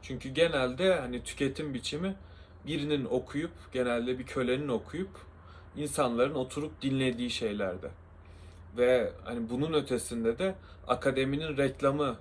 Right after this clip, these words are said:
mahiyetinde olduğu için bu diyaloglar, Platon'un kendi fikirlerini, doktrinlerini ne ölçüde, nereye kadar yansıtıyor, nerede biraz sansür veya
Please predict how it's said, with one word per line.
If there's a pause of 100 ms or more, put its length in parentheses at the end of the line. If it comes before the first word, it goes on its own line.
mahiyetinde
olduğu
için
bu
diyaloglar, (540)
Platon'un
kendi
fikirlerini,
doktrinlerini
ne
ölçüde,
nereye
kadar
yansıtıyor, (640)
nerede
biraz
sansür
veya